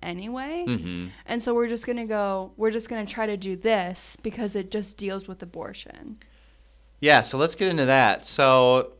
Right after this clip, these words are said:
Speaker 2: pretty much everything that they've done in the last year has just been perplexing. So they knew the Dobbs case was coming up. Apparently they thought that they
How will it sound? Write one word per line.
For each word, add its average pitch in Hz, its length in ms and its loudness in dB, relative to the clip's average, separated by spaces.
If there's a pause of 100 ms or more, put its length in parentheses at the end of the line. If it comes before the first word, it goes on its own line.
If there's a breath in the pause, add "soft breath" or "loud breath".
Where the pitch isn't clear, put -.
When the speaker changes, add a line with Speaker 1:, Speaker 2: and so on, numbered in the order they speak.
(540)
Speaker 2:
pretty 202 160 -2
much 233 200 0
everything 139 420 2
that 127 120 -2
they've 123 280 2
done 127 720 -2 (1000)
in 113 100 -2
the 110 80 0
last 107 420 0
year 107 440 2
has 117 180 -4
just 110 240 -6
been 98 320 0
perplexing. 90 720 -6
So 104 520 0 (680 soft breath)
they 120 220 2
knew 131 220 2
the 147 100 -2
Dobbs 120 360 4
case 120 280 -4
was 110 140 -6
coming 117 340 -4
up. 92 240 0
Apparently 113 540 -2
they 104 160 0
thought 104 400 -2
that 95 160 -8
they 95 480 -2